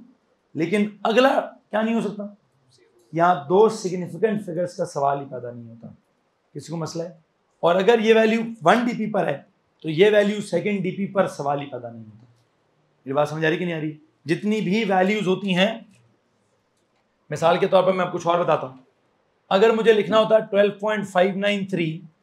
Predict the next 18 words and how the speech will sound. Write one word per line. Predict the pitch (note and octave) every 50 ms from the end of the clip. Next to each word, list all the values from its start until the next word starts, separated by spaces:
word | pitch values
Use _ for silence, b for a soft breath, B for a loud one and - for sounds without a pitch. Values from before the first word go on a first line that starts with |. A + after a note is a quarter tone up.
| _ _ _ _ _ _ _ _ _ -
इसका | F3 C#3+ D3 F#3
आता | F#3+ F#3 G3+ G3+
ज़ीरो | D3+ E3+ F#3 G3
पॉइंट | G3 G3 G3 F#3+ F#3+ F3
ज़ीरो | C#3+ F3 E3+ F3 E3
वन, | D#3 D3 C3 A#2+ G#2+ - - _ _ _ _ _ _ -
तो | F#3
बताइए | F#3 G3+ G3 G3+ G#3 G#3
मैं | G3+ G3+
इसको | - - E3+
क्या | F3 G3
लिखता? | F3+ E3+ - - D3+ C3+ - _ _ _ _ _ _ _ _ _ _ _ _ _ _ _ G#4+ G#4 G#4 _ _ - - _ _ _ _ _ _ _ _ _ _ -
It | F#3 F3
should | - - G3
have | G#3+ G#3 F3
been | G#3+ G3+ G3+
written | G3+ E3 G#3+ G#3
as | G#3 G#3+ A#3 A3